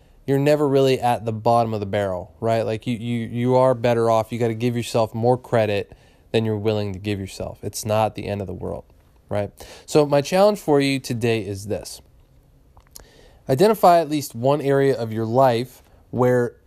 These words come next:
you are telling yourself a story that it's better than you think it really is.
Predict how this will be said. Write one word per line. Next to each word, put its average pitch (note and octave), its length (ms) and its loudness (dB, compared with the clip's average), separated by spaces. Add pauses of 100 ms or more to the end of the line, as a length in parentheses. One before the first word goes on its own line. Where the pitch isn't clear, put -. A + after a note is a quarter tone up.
(500)
you C3 320 -4
are B2+ 140 0
telling F3+ 360 2
yourself C#3 460 2
a B2+ 60 -6
story C#3+ 420 2
that A#2 320 -2 (140)
it's B2 260 -4 (140)
better B2 640 2
than A#2 240 -2
you A#2 80 -4
think B2+ 320 -4
it G2 60 -8
really G#2+ 360 -4
is. A2 440 -4